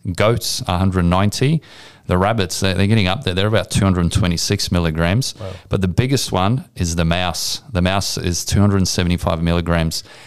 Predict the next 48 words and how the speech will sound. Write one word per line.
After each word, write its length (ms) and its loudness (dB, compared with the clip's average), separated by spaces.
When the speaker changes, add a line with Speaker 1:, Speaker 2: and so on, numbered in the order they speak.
Speaker 1:
And 460 0
least 340 0
but 120 0
not 180 0
last, 380 0
the 40 0
dogs, 460 -2
they 140 0
can 260 0
only 320 2
produce 400 -2
forty 300 2
milligrams, 480 0
which 160 -4
is 120 -4
the 80 -6
same 280 0
as 100 -4
a 60 -6
cat. 340 -6
Speaker 2:
Yeah. 80 -20
Speaker 1:
So 360 0
compared 380 2
to, 260 0
to 160 0
a 60 2
mouse 360 0
at 140 -2
two 160 2
seventy-five 800 0
and 100 2
a 60 2
dog 320 -2
at 80 -6
forty, 560 0
it's 260 -2
not 160 2
really 460 -2
that 200 -4
much. 460 -4
Speaker 2:
Yeah, 200 0
so 160 0
that's 260 0
per 300 0
K 240 -4
G 160 -6
body 260 -2
weight 300 -4